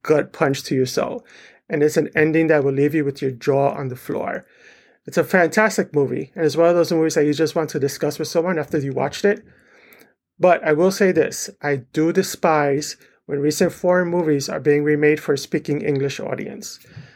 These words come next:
I, I know they're catering to people that, that speak English,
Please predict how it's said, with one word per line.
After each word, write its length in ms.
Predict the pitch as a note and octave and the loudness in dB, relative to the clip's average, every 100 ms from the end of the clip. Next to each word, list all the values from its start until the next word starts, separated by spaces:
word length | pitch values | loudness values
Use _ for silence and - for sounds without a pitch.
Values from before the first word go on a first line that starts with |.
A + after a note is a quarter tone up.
| _ _ | _ _
I, 160 | - - | -2 0
I 160 | - | 2
know 240 | D3+ D#3 F3+ | 4 4 4
they're 100 | F#3 | 2
catering 380 | F3+ F3+ F3+ E3+ | 2 2 2 0
to 100 | D#3+ | -2
people 300 | E3+ E3 D#3+ | -2 -2 2
that, 180 | D#3 | 2
that 160 | - D3+ | 0 -2
speak 260 | - D#3+ - | -2 -6 -4
English, 540 | D#3+ C#3+ C3+ - - | -4 -2 -4 -6 -8